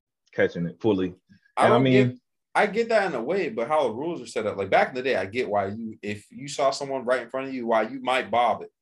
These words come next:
Speaker 2: 'Cause
Speaker 1: Yeah.
Speaker 2: you was allowed to get
Speaker 1: Oh,
Speaker 2: clobbed.
Speaker 1: yeah, you was allowed to get clean. <laughs>
Speaker 2: Bro, no, no N F L ref is letting you get clean like that.
Speaker 1: Oh, no, not nowadays, no. But I,
Speaker 2: No.
Speaker 1: a lot of guys, I think, is just more so s-,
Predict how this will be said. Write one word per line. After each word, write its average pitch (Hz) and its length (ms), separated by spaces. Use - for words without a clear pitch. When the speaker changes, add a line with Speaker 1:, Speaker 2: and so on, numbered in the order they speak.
Speaker 2:
'Cause 110 120
Speaker 1:
Yeah. 95 140
Speaker 2:
you 175 120
was 151 160
allowed 123 320
to 107 60
get 101 260
Speaker 1:
Oh, - 60
Speaker 2:
clobbed. 139 540
Speaker 1:
yeah, 123 120
you 123 160
was 117 100
allowed 104 200
to 95 60
get 90 260
clean. 143 680
<laughs> 220 220
Speaker 2:
Bro, 143 340
no, 196 500
no 214 260
N 196 220
F 202 120
L 185 160
ref 160 240
is 120 120
letting 131 180
you 127 100
get 127 140
clean 120 260
like 90 180
that. 80 160
Speaker 1:
Oh, 143 140
no, 107 220
not 98 260
nowadays, 104 540
no. 87 200
But 87 200
I, 117 120
Speaker 2:
No. 160 220
Speaker 1:
a 117 60
lot 165 200
of 135 80
guys, 117 300
I 110 80
think, 120 200
is 104 100
just 104 160
more 104 180
so 95 440
s-, - 380